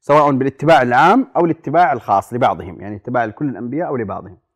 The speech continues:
من الآيات التي تدخل في هذا القسم والتي يأمر الله فيها نبيه محمد صلى الله عليه وسلم أن يتبع الأنبياء،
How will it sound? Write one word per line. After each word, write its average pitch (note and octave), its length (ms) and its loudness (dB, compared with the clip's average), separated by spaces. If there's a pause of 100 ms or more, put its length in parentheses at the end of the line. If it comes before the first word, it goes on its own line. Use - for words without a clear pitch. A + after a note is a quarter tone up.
(1600)
من F3+ 120 4
الآيات G#3+ 600 4
التي F3 580 0
تدخل F#3+ 280 0
في E3 120 0
هذا D#3 180 2
القسم C3 400 -4
والتي D3 340 0
يأمر D3+ 380 0
الله D3+ 480 2
فيها D3+ 560 0
نبيه D3+ 500 0
محمد C#3+ 400 -4
صلى C#3+ 160 -10
الله C3+ 100 -6
عليه C3+ 80 -8
وسلم D3+ 200 -6 (160)
أن G3+ 460 -2 (1900)
يتبع F3 680 -2
الأنبياء، A#2+ 1040 -4